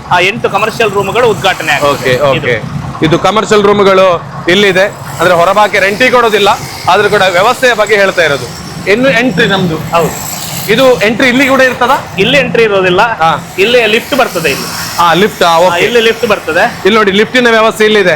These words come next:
Speaker 2: ಲಿಫ್ಟ್ ಇಲ್ಲಿದೆ.
Speaker 1: ಇಲ್ಲಿಂದ ಲಿಫ್ಟ್ ಇರ್ತದೆ.
Speaker 2: ಹಾ.
Speaker 1: ಇದು ನಮ್ದು ಎ ಸಿ ಡೈನಿಂಗ್ ಇರ್ತದೆ.
Speaker 2: ಓ, ಎ ಸಿ
Speaker 1: ಹಾ,
Speaker 2: ಡೈನಿಂಗ್.
Speaker 1: ಎ ಸಿ ಡೈನಿಂಗ್.
Speaker 2: ಹಾ, ಹಾ, ಹಾ.
Speaker 1: ಸ್ಪೆಷಲ್ ಯಾರಿಗಾದ್ರೂ ಬೇಕಾದವರಿಗೆ ಎ ಸಿ ಡೈನಿಂಗ್ ಇದಾಗಿರ್ತದೆ.
Speaker 2: ಹಾ, ಹಾ, ಹಾ.
Speaker 1: ಇದು ಮೇಲ್ಗಡೆ ಹೋಗೋಕೆ ಇಲ್ಲಿ
Speaker 2: ಹಾ,
Speaker 1: ಸ್ಟೇರ್ಕೇಸ್ ನ
Speaker 2: ಓಕೆ.
Speaker 1: ವ್ಯವಸ್ಥೆ ಇರ್ತದೆ.
Speaker 2: ನಮಗೆ ಲಿಫ್ಟ್ ಬೇಡ,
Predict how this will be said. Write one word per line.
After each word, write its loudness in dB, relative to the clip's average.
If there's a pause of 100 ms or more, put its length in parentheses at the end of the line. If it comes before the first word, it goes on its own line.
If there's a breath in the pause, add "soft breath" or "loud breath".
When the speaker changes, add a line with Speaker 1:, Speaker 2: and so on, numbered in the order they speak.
(960)
Speaker 2:
ಲಿಫ್ಟ್ 2
ಇಲ್ಲಿದೆ. 2
Speaker 1:
ಇಲ್ಲಿಂದ 0 (120)
ಲಿಫ್ಟ್ -4
ಇರ್ತದೆ. -2
Speaker 2:
ಹಾ. -2 (460)
Speaker 1:
ಇದು 2 (440)
ನಮ್ದು -2
ಎ 4
ಸಿ 0
ಡೈನಿಂಗ್ -2
ಇರ್ತದೆ. -6
Speaker 2:
ಓ, 4
ಎ 2
ಸಿ -
Speaker 1:
ಹಾ, 0
Speaker 2:
ಡೈನಿಂಗ್. 2
Speaker 1:
ಎ 0
ಸಿ -2
ಡೈನಿಂಗ್. -2
Speaker 2:
ಹಾ, -2
ಹಾ, 2
ಹಾ. 2
Speaker 1:
ಸ್ಪೆಷಲ್ 2
ಯಾರಿಗಾದ್ರೂ 0
ಬೇಕಾದವರಿಗೆ -2 (500)
ಎ 0
ಸಿ -2
ಡೈನಿಂಗ್ -2
ಇದಾಗಿರ್ತದೆ. -2
Speaker 2:
ಹಾ, 0
ಹಾ, -2
ಹಾ. -2
Speaker 1:
ಇದು 2
ಮೇಲ್ಗಡೆ 0
ಹೋಗೋಕೆ 0
ಇಲ್ಲಿ 0
Speaker 2:
ಹಾ, -10
Speaker 1:
ಸ್ಟೇರ್ಕೇಸ್ -2
ನ 0
Speaker 2:
ಓಕೆ. 4
Speaker 1:
ವ್ಯವಸ್ಥೆ 0
ಇರ್ತದೆ. -6
Speaker 2:
ನಮಗೆ 2
ಲಿಫ್ಟ್ 0
ಬೇಡ, 4